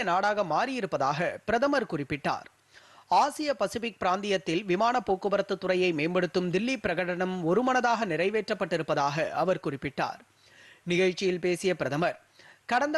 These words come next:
பத்தாண்டுகளில் விமான போக்குவரத்து துறையில் ஏற்பட்டுள்ள மாற்றங்களை பட்டியலிட்டார். மக்கள், கலாச்சாரம் மற்றும் செழிப்பு ஆகியவற்றை இணைப்பதில் சிவில் விமான போக்குவரத்து முக்கிய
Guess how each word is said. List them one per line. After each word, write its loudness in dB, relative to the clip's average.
பத்தாண்டுகளில் 0
விமான 2
போக்குவரத்து 0
துறையில் 2
ஏற்பட்டுள்ள 0
மாற்றங்களை 0
பட்டியலிட்டார். -4
மக்கள், 0
கலாச்சாரம் 0
மற்றும் -6
செழிப்பு 0
ஆகியவற்றை 0
இணைப்பதில் -2
சிவில் 0
விமான 2
போக்குவரத்து 0
முக்கிய 0